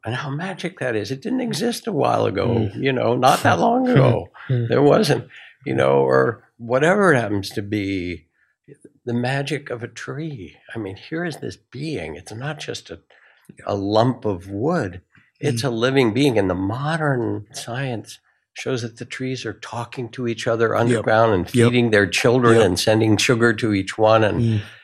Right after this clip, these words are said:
Speaker 1: you know, this is, this is a living mother and
Speaker 2: Mm.
Speaker 1: father.
Speaker 2: Mm.
Speaker 1: And we're interwoven with it. And then you take a few breaths and you say, "Thank you, world. Thank you for breathing me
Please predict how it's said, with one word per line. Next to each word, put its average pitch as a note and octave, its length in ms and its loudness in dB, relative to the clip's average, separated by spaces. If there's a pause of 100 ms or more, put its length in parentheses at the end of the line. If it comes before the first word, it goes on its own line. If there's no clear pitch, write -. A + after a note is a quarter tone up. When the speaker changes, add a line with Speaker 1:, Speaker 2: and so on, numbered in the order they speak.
(140)
Speaker 1:
you A#2+ 100 -2
know, A2 240 2 (220)
this E3+ 180 0
is, - 340 -6
this G3+ 200 -4
is E3+ 120 -6
a B2 60 -4
living A2 640 0
mother B2+ 500 2
and F#2 120 -6
Speaker 2:
Mm. B2+ 120 -8
Speaker 1:
father. C3 600 -8 (160)
Speaker 2:
Mm. A#2 300 -6 (440)
Speaker 1:
And A#2+ 260 -4
we're F3 220 -6
interwoven G#2 840 -6
with F2 140 -10
it. D#2 120 -6
And G2 160 -6
then B2+ 100 -6
you C#3+ 100 -8
take C3+ 260 -14
a B2 80 -18
few G#2+ 240 -14
breaths G2 380 -12
and F#2+ 120 -16
you F#2+ 120 -16
say, F#2 360 -18
"Thank G#2+ 340 -14
you, E2+ 100 -18
world. E2+ 320 -18 (580)
Thank C3+ 380 -10
you A#2+ 180 -8
for G2 400 -10 (380)
breathing G2+ 680 -6
me D#2 240 -12